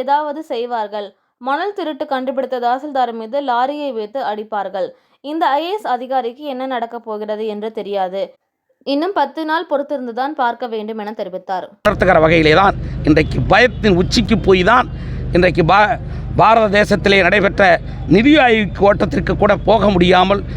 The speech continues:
Speaker 2: முதலமைச்சர் தடுமாறுகிறார். தமிழகத்தில் இருக்கக்கூடிய சட்ட ஒழுங்கு பிரச்சனையை சமாளிக்க முடியாமல் அறுபத்தஞ்சு ஐ ஏ எஸ் அதிகாரிகள், நூத்தி பதினாறு ஐ பி எஸ் அதிகாரிகளை மாற்றிவிட்டு சட்ட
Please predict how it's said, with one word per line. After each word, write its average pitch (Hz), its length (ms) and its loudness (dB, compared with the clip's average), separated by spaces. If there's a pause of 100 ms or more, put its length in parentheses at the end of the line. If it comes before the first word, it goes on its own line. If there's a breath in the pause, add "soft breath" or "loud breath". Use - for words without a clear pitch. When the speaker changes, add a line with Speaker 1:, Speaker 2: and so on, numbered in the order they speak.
(460 loud breath)
Speaker 2:
முதலமைச்சர் 185 560 2
தடுமாறுகிறார். 190 640 2 (960)
தமிழகத்தில் 254 520 4
இருக்கக்கூடிய 220 420 2 (200)
சட்ட 208 280 2
ஒழுங்கு 226 300 4
பிரச்சனையை 208 440 2 (640 loud breath)
சமாளிக்க 302 420 4 (100)
முடியாமல் 185 440 2 (560)
அறுபத்தஞ்சு 240 500 4
ஐ 247 140 2
ஏ - 100 6
எஸ் 240 160 2
அதிகாரிகள், 233 460 2
நூத்தி 262 260 2
பதினாறு 240 400 4
ஐ - 20 4 (120)
பி 294 100 4
எஸ் 262 140 2
அதிகாரிகளை 240 480 2
மாற்றிவிட்டு 240 440 2 (1400)
சட்ட 269 160 4